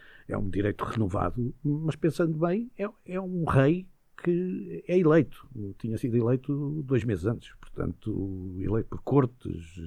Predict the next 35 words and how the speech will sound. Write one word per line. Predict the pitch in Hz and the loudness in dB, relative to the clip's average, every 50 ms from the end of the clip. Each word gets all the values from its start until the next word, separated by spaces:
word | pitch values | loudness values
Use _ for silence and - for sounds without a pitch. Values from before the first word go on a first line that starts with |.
| 82 87 | -4 -4
enfim, | 95 92 - 117 | -2 -2 -2 -4
de | 107 107 | -4 -4
uma | 98 98 90 | -4 -6 -4
forma | - 98 95 95 98 | -2 0 0 2 2
particularmente | - - - - - - - 92 92 95 92 - 87 | 0 -2 -2 -4 -4 -4 -4 -2 -2 -2 -4 -4 -6
interessante, | 80 - - - - 139 143 131 117 - - | -10 -10 -8 -4 -2 0 0 0 0 -2 -6
muito | 92 95 98 92 92 - | -8 -6 -6 -8 -8 -10
discutida | - - - - - - 107 98 90 92 92 85 - - - | -14 -20 -20 -12 -6 -4 -4 -4 -4 -6 -8 -10 -12 -14 -10
sobre, | - 82 90 95 - - - - - - - - - - - | -8 -6 -6 -6 -6 -6 -8 -10 -12 -16 -16 -18 -18 -12 -6
sobre | - 95 92 95 - | -4 -2 0 0 -2
a, | 95 - - - - - - | -2 -4 -6 -10 -12 -4 0
a | 123 123 | 2 4
legitimidade | 113 95 110 107 - 123 110 104 113 107 - | 4 4 4 2 0 2 2 4 4 2 2
jurídica | - 120 110 107 113 120 113 104 98 - - 101 98 92 - - - - - - - - - - | 2 4 4 4 6 4 4 4 2 0 0 0 0 0 0 -2 -2 -2 -2 -4 -4 -6 -8 -6
desse, | 120 104 101 98 104 120 120 117 - - - 120 117 110 104 104 98 95 98 95 95 98 | -4 -4 -2 4 6 6 6 6 4 2 2 4 6 6 6 6 4 2 2 0 -2 0
desse | 98 98 104 - - - 110 101 | 0 0 0 0 0 0 0 0
filho | - - 120 113 110 101 101 101 98 | 2 0 0 0 2 2 2 2 4
ilegítimo | 104 117 110 107 - 123 117 - 113 107 110 | 4 4 4 4 4 2 2 2 2 0 2
de | 104 | 4
Dom | 98 113 113 110 | 4 4 4 6
Pedro, | - - 123 120 107 104 95 98 101 - - | 6 8 8 8 8 6 4 2 0 -2 0
terceiro | - 110 107 - 143 139 120 | 0 0 2 6 6 6 6
filho | - - 123 117 113 | 6 4 2 4 4
ilegítimo | 110 110 107 104 120 107 - 117 104 | 4 4 4 4 4 4 4 2 -2
de | 101 | 0
Dom | 101 110 107 | 2 2 4
Pedro, | - - 120 110 107 92 | 4 4 4 2 2 -2
que | - 101 | -4 -4
acaba | - - 104 104 104 | -4 -2 -2 -2 -4
por | - - 113 | -2 -4 0
ser | - - 120 107 | 4 6 6 8
eleito | 110 107 107 113 120 - - 98 | 8 8 8 8 6 6 4 4
rei | 113 113 113 107 | 6 6 6 6
pelo | - - 92 101 98 | 4 2 -2 -2 -2
povo | 90 - - 127 120 113 - | -2 2 4 6 6 6 4